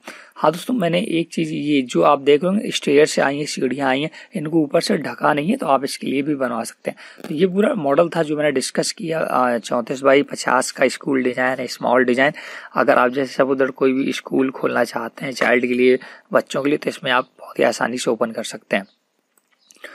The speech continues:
और अगर आप चाहते हैं कि कोई दूसरा मॉडल हम क्रिएट करें, तो आप मुझे बताएं, और ये मॉडल कैसा लगा, कमेंट करके बताएं। अगर ये वीडियो आप Facebook पर देख रहे हैं,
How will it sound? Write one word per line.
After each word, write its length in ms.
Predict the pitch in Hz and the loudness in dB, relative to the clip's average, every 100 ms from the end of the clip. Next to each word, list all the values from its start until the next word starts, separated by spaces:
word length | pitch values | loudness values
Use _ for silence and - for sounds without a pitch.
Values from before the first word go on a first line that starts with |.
| - - - - | -20 -20 -4 2
और 100 | 165 | 4
अगर 200 | 160 180 | 4 4
आप 440 | 160 - 165 160 - | 4 4 4 4 2
चाहते 360 | 123 113 - | -4 -4 -4
हैं 60 | 160 | -2
कि 80 | 156 | -2
कोई 360 | - 147 156 | 2 4 4
दूसरा 340 | 135 135 - 147 | 2 -4 -6 -2
मॉडल 340 | 123 120 135 | 2 4 4
हम 100 | 135 | 2
क्रिएट 280 | 127 131 127 | 4 4 4
करें, 200 | 131 131 | -2 -2
तो 120 | 127 | -2
आप 60 | 120 | -2
मुझे 180 | 120 | -2
बताएं, 280 | 120 131 131 | -4 -2 -2
और 200 | - 120 | 2 2
ये 80 | 117 | 2
मॉडल 300 | 117 120 135 | 0 -2 -2
कैसा 320 | 135 117 - | -2 -2 2
लगा, 200 | 135 135 | 2 2
कमेंट 340 | 131 127 127 131 | 0 -2 -2 -2
करके 200 | 131 127 | 0 0
बताएं। 300 | 123 135 160 - - - | 0 -2 -4 -10 -20 -6
अगर 240 | 139 143 | 0 2
ये 140 | 135 143 | 2 0
वीडियो 240 | 147 156 | 2 2
आप 160 | 170 135 | 2 0
Facebook 420 | - 127 123 170 - | 0 -2 0 -2 0
पर 120 | 135 | 2
देख 220 | 123 120 | 2 2
रहे 140 | 120 | 0
हैं, 160 | 113 107 | 0 -4